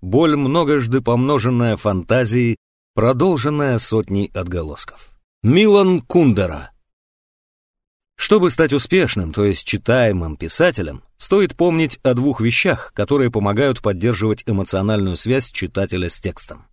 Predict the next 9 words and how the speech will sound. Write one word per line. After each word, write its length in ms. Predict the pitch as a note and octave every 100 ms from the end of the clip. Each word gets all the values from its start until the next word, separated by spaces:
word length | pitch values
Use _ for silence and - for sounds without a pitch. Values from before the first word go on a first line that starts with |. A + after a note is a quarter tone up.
| _ _ _
Первое. 480 | F#3+ F3+ F#2+ D#2+ - -
У 100 | A#2
читателя 480 | C#3 G3 G#3 F#3+
не 120 | E3 D3+
должно 420 | C3 B2+ D3 D#3
возникать 520 | C3+ G2 A#2 C#3 A#2+
вопросов 540 | G2+ G2 A2 A2+ G2
к 40 | F2
достоверности. 880 | F2 - F2 F#2 G#2 D#2 - -